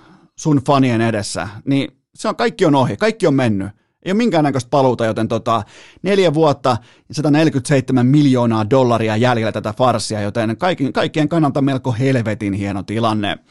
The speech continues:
Ää, seuraava kysymys. Onko paha Bottas? <laughs> Onko paha Bottas ulkoistanut fuck you-tuurinsa Jallis Harkimolle?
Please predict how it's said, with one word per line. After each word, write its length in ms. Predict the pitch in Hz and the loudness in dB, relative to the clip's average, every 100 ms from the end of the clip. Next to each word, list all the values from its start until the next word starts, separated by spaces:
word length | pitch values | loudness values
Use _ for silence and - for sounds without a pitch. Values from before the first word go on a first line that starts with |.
| _ - - - - - | _ -20 -20 -20 -18 -6
Ää, 160 | 131 | -4
seuraava 400 | 131 175 170 117 | 0 2 2 0
kysymys. 460 | - 226 208 190 - _ _ _ _ _ _ _ _ _ _ _ _ _ _ - | 0 0 2 0 -4 _ _ _ _ _ _ _ _ _ _ _ _ _ _ 0
Onko 220 | 262 262 | 2 2
paha 240 | 240 220 | 0 0
Bottas? 640 | 190 214 - 143 104 - - - - - - - - | 0 0 0 -2 -2 -4 -6 -4 -6 -8 -14 -10 -2
<laughs> 1400 | 233 - - - - - - - - - - - - - | -2 0 -4 -4 -6 -8 -8 -18 -16 -16 -16 -20 -6 0
Onko 280 | 262 254 | 2 2
paha 320 | 233 233 214 160 | 0 0 0 2
Bottas 440 | 190 202 - 139 | 2 0 -2 0
ulkoistanut 720 | 170 196 170 143 151 135 127 | 2 2 2 0 0 -4 -4
fuck 360 | - - - - | -2 -2 -2 0
you-tuurinsa 840 | 165 139 156 160 143 127 117 120 113 - - | 2 2 2 4 4 2 2 0 -2 -8 -2
Jallis 380 | 240 262 151 127 | 0 2 2 2
Harkimolle? 960 | 147 156 135 127 117 123 120 110 92 | 2 2 2 0 2 4 4 0 -2